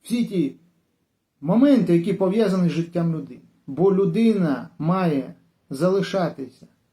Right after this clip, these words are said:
в державі, але при цьому вона має отримувати оплату праці, на яку вона може жити і може створювати і забезпечувати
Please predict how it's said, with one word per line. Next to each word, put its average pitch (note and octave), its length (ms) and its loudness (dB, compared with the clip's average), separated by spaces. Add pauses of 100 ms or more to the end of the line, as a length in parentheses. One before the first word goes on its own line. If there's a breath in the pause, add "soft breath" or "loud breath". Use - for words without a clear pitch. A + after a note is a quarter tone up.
(120)
в C#3+ 80 -16
державі, D3+ 640 -4 (1300)
але F3 200 -4
при F#3+ 200 -2
цьому G#3 300 0
вона F3+ 280 2
має F3+ 340 2
отримувати E3+ 720 -4 (300)
оплату E3 440 -4
праці, - 560 -16 (920)
на E3+ 80 -4
яку F#3+ 220 -2
вона F#3 280 0
може F3 400 2
жити E3 480 -6 (400)
і D#3 80 -4
може A3+ 320 2
створювати G3+ 640 0
і - 20 -2
забезпечувати D3+ 880 -8